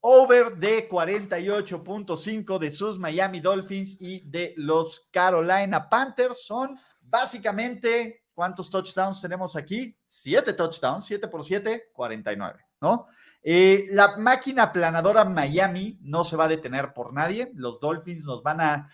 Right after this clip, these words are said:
ser sólidos por treinta, por treinta y cuatro puntos sin ningún problema. Y si algo sabemos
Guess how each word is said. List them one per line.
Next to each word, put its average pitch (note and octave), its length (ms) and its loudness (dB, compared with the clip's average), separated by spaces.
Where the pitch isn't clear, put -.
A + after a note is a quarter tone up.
ser F#3 340 6
sólidos F#3 480 2
por C3 380 -4
treinta, G3 520 2
por C3 220 -10
treinta B2 300 -10
y A#2 80 -10
cuatro D#3+ 340 0
puntos D#3+ 300 -10
sin C3+ 100 -16
ningún C3 260 -10
problema. G#3+ 480 0
Y G3 140 0
si F#3+ 140 4
algo D4 280 8
sabemos D#3 840 2